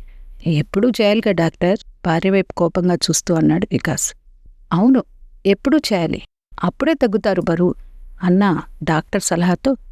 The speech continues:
ఘోరంగా కసిగా డాన్స్ ప్రాక్టీస్ చేసింది రేవట. ఈ వీడియోను రీల్స్గా చేసి పెట్టాడు వికాస్. ఇంత లావుగా ఉన్న రేవట డాన్స్ రీల్ చూసి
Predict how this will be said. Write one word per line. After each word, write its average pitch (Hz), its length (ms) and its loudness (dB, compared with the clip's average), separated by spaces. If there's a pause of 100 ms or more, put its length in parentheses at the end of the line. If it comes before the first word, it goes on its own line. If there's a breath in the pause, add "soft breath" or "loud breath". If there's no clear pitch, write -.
(600)
ఘోరంగా 254 640 2
కసిగా 196 500 0
డాన్స్ 175 400 0
ప్రాక్టీస్ 165 480 -2
చేసింది 180 420 0
రేవట. - 320 -4 (920)
ఈ 285 140 4
వీడియోను 240 560 4 (400)
రీల్స్గా 220 420 2
చేసి - 280 0
పెట్టాడు 185 360 -2
వికాస్. 143 420 -2 (840 soft breath)
ఇంత 254 180 2
లావుగా 262 440 2
ఉన్న 220 220 4 (500)
రేవట 208 380 0
డాన్స్ 175 420 2
రీల్ 196 220 2
చూసి - 320 0